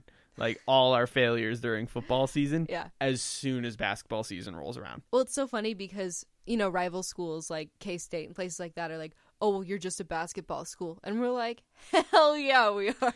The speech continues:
Speaker 1: At least we're good at something.
Speaker 2: Yeah, at least
Speaker 1: Le-,
Speaker 2: we have basketball.
Speaker 1: at least we have something to hang our hat on. They don't even have
Speaker 2: <laughs>
Speaker 1: football to hang their hat on
Speaker 2: Yeah.
Speaker 1: right now. So,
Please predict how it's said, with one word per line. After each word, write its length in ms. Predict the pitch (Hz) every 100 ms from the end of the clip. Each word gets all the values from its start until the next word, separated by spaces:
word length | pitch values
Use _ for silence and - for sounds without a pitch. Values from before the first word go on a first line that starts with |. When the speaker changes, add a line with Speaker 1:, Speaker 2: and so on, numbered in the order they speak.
| 196
Speaker 1:
At 80 | 127
least 240 | 127 151 -
we're 120 | 160
good 240 | 113 127
at 120 | 135 -
something. 540 | 98 78 - 85 135 -
Speaker 2:
Yeah, 280 | 185 185 - -
at 120 | - 226
least 180 | 240 262
Speaker 1:
Le-, 80 | 285
Speaker 2:
we 40 |
have 200 | 262 233
basketball. 380 | 196 175 - 165 180
Speaker 1:
at 60 | 202
least 160 | 247
we 140 | 247 214
have 260 | 180 160
something 580 | 143 - 135 143 143 120
to 40 | 110
hang 280 | 113 110 101
our 80 |
hat 240 | 123 110 110
on. 140 | 113
They 80 | 131
don't 80 | 165
even 140 | 180
have 140 | 160 139
Speaker 2:
<laughs> 40 |
Speaker 1:
football 400 | - 151 - 110
to 60 | 104
hang 180 | 113 104
their 140 | 90
hat 180 | 123 110
on 140 | 107
Speaker 2:
Yeah. 80 | 233
Speaker 1:
right 160 | 208 160
now. 260 | 90 87 123 _ _ _ -
So, 440 | - 127 117 110